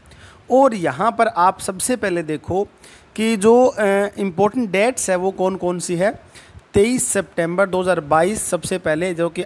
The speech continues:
आज जो है इसकी जो, अ, एडवर्टाइजमेंट का जो recruitment का जो notice आया है, और opening date for online application तीन तारीख से शुरू हो जाएंगे, ठीक है, और तेईस सितंबर तक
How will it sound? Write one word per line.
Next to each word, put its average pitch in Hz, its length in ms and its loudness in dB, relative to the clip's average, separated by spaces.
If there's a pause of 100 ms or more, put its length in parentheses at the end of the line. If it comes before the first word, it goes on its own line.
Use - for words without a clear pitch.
आज 170 220 4
जो 180 180 -2
है 175 200 -4 (420)
इसकी 175 300 -4
जो, 190 140 4
अ, 202 140 0
एडवर्टाइजमेंट 185 920 -2
का 190 100 0
जो 185 120 -2
recruitment 175 560 -2
का 190 140 -2
जो 180 120 -4
notice 175 340 -2
आया 165 280 2
है, 196 160 -4 (520)
और 240 300 6 (360)
opening 240 580 2
date 196 360 -4
for 208 280 -2 (160)
online 226 460 2
application 190 720 -2 (180)
तीन 262 320 2
तारीख 170 340 0
से 190 200 -4
शुरू 180 320 -2
हो 160 180 2
जाएंगे, 117 440 -6 (380)
ठीक 175 200 -2
है, 202 160 2 (460)
और 190 120 4
तेईस 233 440 2
सितंबर 190 600 0
तक 190 160 -6